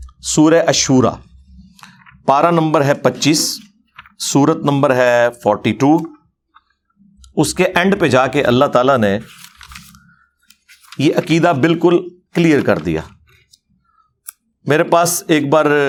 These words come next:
میرے والد صاحب کے ایک دوست، بلکہ ہمارے وہ پیر بھائی بھی،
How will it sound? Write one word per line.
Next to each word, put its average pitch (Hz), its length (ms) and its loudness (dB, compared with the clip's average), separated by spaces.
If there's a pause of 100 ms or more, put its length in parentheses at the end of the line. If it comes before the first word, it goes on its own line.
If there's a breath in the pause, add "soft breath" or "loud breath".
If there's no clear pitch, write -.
(680)
میرے 127 180 0
والد 120 220 2
صاحب 135 280 -4
کے 135 60 0
ایک 107 160 -2
دوست، 139 340 -2 (920)
بلکہ 120 260 0
ہمارے 123 260 2
وہ 123 140 0
پیر 139 240 0
بھائی 120 220 0
بھی، 127 160 -2